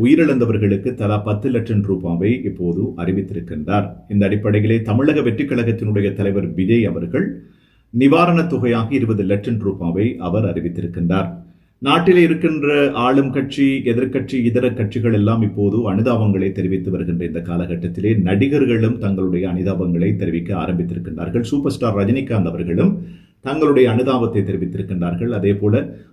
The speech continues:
உலக நாயகன் கமல்ஹாசன் அவர்களும் தன்னுடைய அனுதாபத்தை பதிவு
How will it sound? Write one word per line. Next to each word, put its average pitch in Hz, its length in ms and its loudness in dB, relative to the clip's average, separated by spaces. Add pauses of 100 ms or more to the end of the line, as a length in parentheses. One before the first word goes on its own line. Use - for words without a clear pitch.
உலக 156 300 4
நாயகன் 127 400 0
கமல்ஹாசன் 101 560 -2
அவர்களும் 87 420 -2
தன்னுடைய 90 420 0
அனுதாபத்தை 92 640 0
பதிவு 80 240 -6